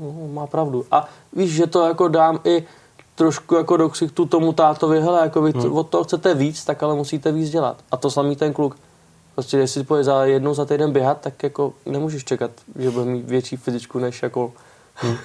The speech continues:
Speaker 1: <laughs> víš, jako loni.
Speaker 2: Tohle, tohle je krutý, že jo? Tohle je krutý a teď, eh, právě, že jo, ty rodiče třeba to myslejí tak, že kluk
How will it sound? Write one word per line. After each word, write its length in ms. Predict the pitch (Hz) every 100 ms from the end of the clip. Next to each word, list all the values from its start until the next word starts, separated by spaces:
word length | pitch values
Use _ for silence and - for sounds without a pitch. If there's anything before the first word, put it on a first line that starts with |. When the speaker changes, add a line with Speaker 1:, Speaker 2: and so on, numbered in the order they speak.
| -
Speaker 1:
<laughs> 160 | 160
víš, 160 | 127 117
jako 240 | 156 156
loni. 120 | 143 135
Speaker 2:
Tohle, 260 | 139 175
tohle 280 | 165 143 156
je 120 | 170
krutý, 460 | 233 160 165 131 104
že 80 | 107
jo? 180 | 101
Tohle 240 | - 110 123
je 60 |
krutý 480 | 135 135 131 127 123
a 40 | 135
teď, 280 | 135 127
eh, 180 | 131 120
právě, 720 | 117 123 123 127 131 135 117 - -
že 120 | 127
jo, 140 | 131 104
ty 140 | 117
rodiče 440 | 117 117 123 131 131
třeba 580 | - 120 123 123 127 - -
to 100 | 120
myslejí 320 | 117 - 117
tak, 300 | 110 110 113
že 280 | 107 104 - -
kluk 200 | - 101